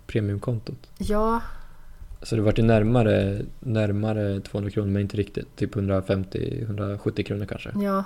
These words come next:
Speaker 2: ja, det är väl någonting i den stilen. Och, eh, att ha någonting som nästan kostar lika mycket som en bioupplevelse för en person.
Speaker 1: Mm.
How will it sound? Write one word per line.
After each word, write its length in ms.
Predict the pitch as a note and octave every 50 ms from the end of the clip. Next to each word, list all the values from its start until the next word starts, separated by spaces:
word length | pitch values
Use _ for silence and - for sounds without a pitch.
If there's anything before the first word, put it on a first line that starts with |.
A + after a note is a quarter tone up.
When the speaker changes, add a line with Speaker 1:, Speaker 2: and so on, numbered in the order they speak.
| - -
Speaker 2:
ja, 100 | G3+ G#3+
det 80 | G3+ G#3+
är 40 |
väl 180 | G#3 G#3+ G#3+ G#3
någonting 380 | G#3 G3 F#3+ F#3 - F3 E3 E3+
i 20 |
den 200 | E3 E3 D#3+ D#3
stilen. 440 | - - E3 D#3+ D#3+ E3 E3+ F3 F3 - - - - - - - - - - - - - - - - -
Och, 460 | - F3 F3+ - - - - - -
eh, 400 | E3+ E3 E3+ E3+ E3+ E3+ E3+ E3+ F3 - - - - - - - - - - - - - - - - - - - - - - - - - - - - - - -
att 180 | - F#3+ F#3
ha 320 | - - G#3+ G#3 G#3+ A3+ A3
någonting 760 | A3 G#3 F3+ E3+ F3 F3 - - E3+ E3 D#3+ D#3+ D#3+ E3+ - - - - - - - - - - - - - - - - - - - - - - - - - - - - - - - - - - -
som 220 | - - - F#3+ F#3
nästan 360 | F#3+ G3 - - - F3+ F#3+
kostar 340 | F#3+ G#3 G3 - - - -
lika 240 | A3+ G#3 G#3 - F3
mycket 520 | E3+ F3 F3 - - F3 F3 D#3+ E3 - - - - - -
som 240 | - - - F3+ F3
en 120 | E3 E3 D#3+
bioupplevelse 760 | E3+ E3+ E3 E3 D#3+ E3 E3 - E3+ E3 D#3 E3 E3 - E3+
för 100 | - -
en 240 | F#3+ F3+ E3+ E3+ E3+
person. 480 | - F3+ E3 - E3+ D3+ - F3 G3 F#3+ G3 - - - - - - - - - - - - -
Speaker 1:
Mm. 280 | A#2+ G#2 G2 G2 G#2+